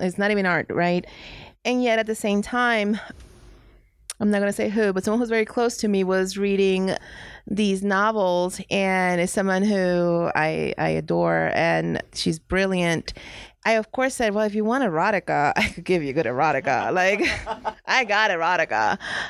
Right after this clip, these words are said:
And so, you know, she, of course, right away rejected and was like, "No, it's gonna be one of your horrible, tragic novels. I don't wanna read that. I just wanna have fun."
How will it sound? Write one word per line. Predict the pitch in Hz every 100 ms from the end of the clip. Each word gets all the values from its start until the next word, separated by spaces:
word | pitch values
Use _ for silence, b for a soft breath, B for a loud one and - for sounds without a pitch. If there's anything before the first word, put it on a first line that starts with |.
| B
And | 240 240 233 233
so, | - 254 233 226 220 220 214 214 196 - -
you | 285 285
know, | 233
she, | - 254
of | 220 220
course, | 220 196 202
right | 202 196
away | 196 190
rejected | 175 170 180 180 185
and | 180
was | 175
like, | 151
"No, | 175 180 185
it's | 180
gonna | 180 185
be |
one | 180 180
of |
your | 175 165
horrible, | - 190 202 214
tragic | 208 196 185 196
novels. | 185 170 139 151 151 - B B B B
I | - 170
don't | 175 214 233
wanna | 233 214
read | 185 185
that. | 175 170 -
I |
just | 240 -
wanna | 220 196
have | 170
fun." | - 170 131 78 -